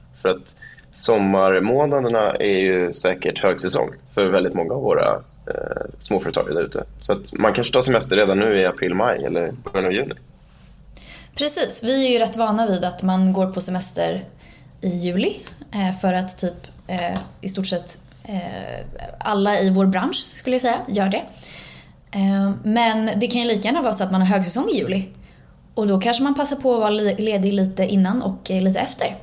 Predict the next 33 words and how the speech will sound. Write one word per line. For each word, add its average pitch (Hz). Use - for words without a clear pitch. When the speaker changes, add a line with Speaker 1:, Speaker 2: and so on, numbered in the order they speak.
Speaker 2:
Och 208
Speaker 1:
Exakt. -
Speaker 2:
lite 254
innan 220
juli 269
är 196
typ 208
rätt 202
snart -
ändå. 165
Speaker 1:
Alltså 131
det, 147
man 139
tänker, 160
ja, 127
det 123
är 120
början 117
av 110
april, 107
det 104
var, 98
det 101
snöade 104
i 95
typ 90
går, 95
men, 98
eh, 95
Speaker 2:
<laughs> 196
Speaker 1:
det, 98
det, 98
det, 107